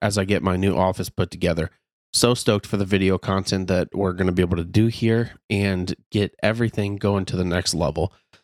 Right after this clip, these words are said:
Very, very stoked, and thank you for being patient. And if you really wanna support this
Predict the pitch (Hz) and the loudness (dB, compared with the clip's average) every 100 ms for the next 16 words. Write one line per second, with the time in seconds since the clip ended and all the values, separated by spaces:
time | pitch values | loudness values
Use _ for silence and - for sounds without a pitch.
0 | _ _ - 120 120 107 95 - 87 90 | _ _ 0 0 2 0 -2 -2 -2 -2
1 | 87 98 95 90 92 92 90 92 87 - | -2 -2 -2 -4 0 0 0 0 0 0
2 | 90 92 92 92 101 117 123 120 117 107 | 0 -2 0 2 4 4 4 2 0 -2
3 | 110 - 101 101 - 101 95 - | -4 -2 -2 -2 -4 -4 -2 -6